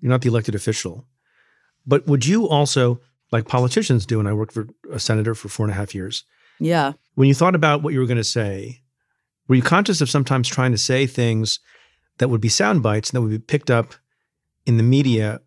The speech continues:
Speaker 1: or did you not do that?
Speaker 2: Sure. I mean, I think you have to think about that. Not in a way that is gross. And I don't mean gross. I mean, like, in a way that's so obvious, right?
Speaker 1: But you
Speaker 2: It's
Speaker 1: wanna
Speaker 2: like
Speaker 1: have good
Speaker 2: past the
Speaker 1: lines
Speaker 2: torch.
Speaker 1: because you want it
Speaker 2: Yeah,
Speaker 1: to
Speaker 2: you
Speaker 1: get out beyond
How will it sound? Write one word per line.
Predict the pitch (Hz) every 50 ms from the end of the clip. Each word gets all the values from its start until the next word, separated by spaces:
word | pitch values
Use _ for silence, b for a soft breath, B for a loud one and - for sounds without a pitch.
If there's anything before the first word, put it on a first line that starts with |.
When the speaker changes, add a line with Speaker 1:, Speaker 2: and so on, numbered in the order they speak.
| _ _ _ _ _ _ _ _ -
Speaker 1:
or | 123 113
did | 98 113 98 110
you | 113
not | 110 110 107 104 -
do | - 95
that? | 90 - - - _ _ _ _ _ _ _ _ _ _ _ _ _ _ _ _ _ _ _ -
Speaker 2:
Sure. | - - - 294 311 359 359 254 160 98 165 - _ _ B B B B B B B B
I | B 240 269
mean, | 269 277 277 277 247 -
I | 190 220 240 254
think | 247 - - 285 277 262 247 240 - - 240 - _ _ _ _ -
you | - 233 247
have | 208 180 220 208 214 214 -
to | - 247
think | 220 - 196 170 156 160
about | 156 156 139 135 143 _
that. | - 127 85 64 - - _ _ _ -
Not | 208 214 240 262 294 302
in | 320 330
a | 320 277
way | 233 190 190 180 185 185 185
that | 175 185 180 139
is | 175 170 165 156 151
gross. | - - - 147 147 165 160 139 123 135 143 165 - - - - - -
And | - 175 190
I | 190
don't | 190 185
mean | 180 170 170 156
gross. | - - 160 156 156 151 147 147 - -
I | 151 143
mean, | 160 170 165 160 165
like, | 160 156 151 -
in | - 175
a | 170 165
way | 165 175 175
that's | 180 160 156 160 - -
so | - - - - 190 180 175 175
obvious, | 117 147 165 170 170 151 151 139 139 139 135 147 143 - - -
right? | 170 151 147 165 185 190 117
Speaker 1:
But | - 190
you | 190 202
Speaker 2:
It's | 202
Speaker 1:
wanna | 208 202
Speaker 2:
like | 190 185
Speaker 1:
have | 185 165
good | 147 170 160
Speaker 2:
past | 156
the | 151
Speaker 1:
lines | 147 143 135 135 131 127 -
Speaker 2:
torch. | - 180 165 156 - 131
Speaker 1:
because | 131 - 135 123 110
you | 123 120
want | 127 127 127 -
it | 359
Speaker 2:
Yeah, |
Speaker 1:
to | 339 285
Speaker 2:
you | 269
Speaker 1:
get | - 120 113
out | 113 104 98 98 - _
beyond | - 123 120 120 123 123 123 120 123